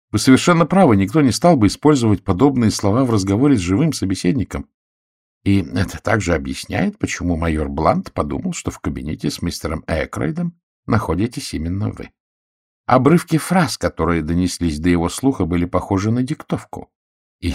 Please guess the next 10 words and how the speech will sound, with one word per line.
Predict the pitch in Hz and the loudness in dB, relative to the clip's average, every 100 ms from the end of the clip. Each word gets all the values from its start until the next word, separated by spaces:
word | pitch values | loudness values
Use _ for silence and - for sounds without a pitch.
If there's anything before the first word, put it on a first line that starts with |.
| - | -4
подсознательно | - - 80 73 - - 101 87 | -6 -2 -2 0 -2 0 -2 0
он | 78 | -2
решил, | 69 - 120 | -6 -4 -4
что | 170 - 80 | -4 -4 -4
мистер | 76 101 - - | -2 -4 -4 -4
Экройд | 90 90 175 214 | -4 -2 -4 -2
общается | - - - 82 - - 90 | -6 -6 -4 -2 -2 -4 -8
со | - - | -6 -8
своим | - 80 107 | -6 -6 -6
секретарём. | - 110 - 87 - - - - | -8 -10 -12 -16 -14 -14 -14 -16